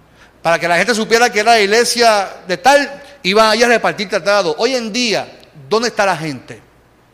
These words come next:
La gente está en las redes sociales. La gente está en las redes sociales.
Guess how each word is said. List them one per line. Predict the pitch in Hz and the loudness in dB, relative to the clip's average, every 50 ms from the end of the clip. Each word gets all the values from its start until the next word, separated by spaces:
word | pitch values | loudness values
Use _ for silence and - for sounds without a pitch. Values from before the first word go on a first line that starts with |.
| _ _ _ _ _ _ _ _ _ _ _ - - _ - | _ _ _ _ _ _ _ _ _ _ _ -20 -20 _ -12
La | 147 151 165 165 156 | -6 -2 0 0 0
gente | 147 185 208 214 214 214 - | 0 -2 -2 -4 -4 -6 -8
está | 190 - - 202 202 208 | -8 -6 -2 -2 -2 -2
en | 202 196 | -2 -4
las | 180 160 139 | -6 -8 -6
redes | 135 156 170 185 180 - | -6 -6 -4 -4 -4 -6
sociales. | - 156 - - - 165 165 165 147 123 104 - - - - _ _ _ _ _ _ _ _ _ _ _ _ - - - - - | -8 -12 -12 -10 -8 -6 -4 -4 -4 -6 -10 -14 -18 -18 -20 _ _ _ _ _ _ _ _ _ _ _ _ -20 -20 -20 -10 -4
La | 156 175 175 | 0 0 2
gente | 165 160 196 226 240 - - 226 208 | 2 2 0 -2 -2 -2 -2 -2 -2
está | 196 160 - - - 214 220 214 220 - - - | -2 -2 -4 -2 0 0 0 0 -2 -8 -10 -4
en | 190 185 185 185 185 | -2 -2 -2 -2 -2
las | 180 175 165 156 | -2 -2 -2 -2
redes | 160 185 202 214 220 208 - | -2 -2 0 0 0 0 -2
sociales. | 196 165 - - 180 214 208 208 190 175 147 127 - - | -4 -8 -8 -4 0 2 2 2 2 0 -2 -4 -6 -10